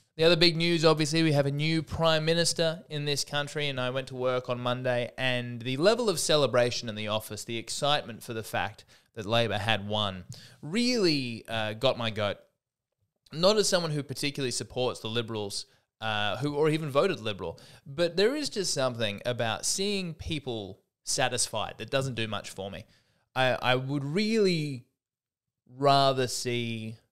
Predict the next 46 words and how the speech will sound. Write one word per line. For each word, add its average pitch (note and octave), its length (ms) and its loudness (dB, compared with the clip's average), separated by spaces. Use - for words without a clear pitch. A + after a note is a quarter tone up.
people B2+ 240 -4
a - 20 -2
little A#2+ 180 -4
bit A#2 120 -8
forlorn, B2+ 800 0
a - 80 -6
little B2 180 -2
bit A#2 120 -4
disappointed. D#3+ 760 -4
Then B3 180 4
I C4 100 6
can G3+ 160 -2
empathize C#3+ 600 4
and C3 80 -2
I, B2 100 2
and C3 160 0
I, B2 220 0
I B2 160 -2
can, G#2+ 400 -8
I D3+ 60 -2
can C#3+ 120 -2
be D3 160 0
on C3 140 0
their A#2 140 -2
side. A#2 320 0
But F3+ 100 -4
when B3 100 -2
I C#4 140 2
see, E3 500 -2
when G#3 140 -6
I B3 120 0
see B2 540 -2
big G#3+ 180 -2
smiles, B2 640 -2
I'm D#3+ 100 -4
such D4 180 2
a B3 40 -2
contrarian. B2+ 640 2
I G#2+ 40 0
don't G3 220 0
like A2+ 260 -2
it. - 160 -14
I'm D3 120 -8
not G3+ 120 0
a D#3 60 0
fan. F2 380 -8